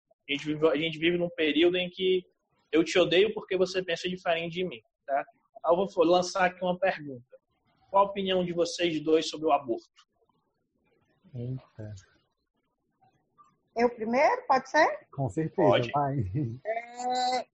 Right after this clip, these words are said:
Speaker 3: a minha opinião sobre o aborto. Eu não concordo. Eu não concordo com o aborto. Por quê? Eu acho,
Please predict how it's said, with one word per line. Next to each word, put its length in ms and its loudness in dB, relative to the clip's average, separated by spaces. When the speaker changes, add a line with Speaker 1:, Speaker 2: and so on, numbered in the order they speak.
Speaker 3:
a 80 2
minha 220 2
opinião 520 -4
sobre 460 0
o 60 4
aborto. 920 -2
Eu 80 6
não 220 6
concordo. 1000 2
Eu 120 4
não 160 4
concordo 680 2
com 220 2
o 60 4
aborto. 440 2
Por 320 -4
quê? 400 -2
Eu 200 6
acho, 840 2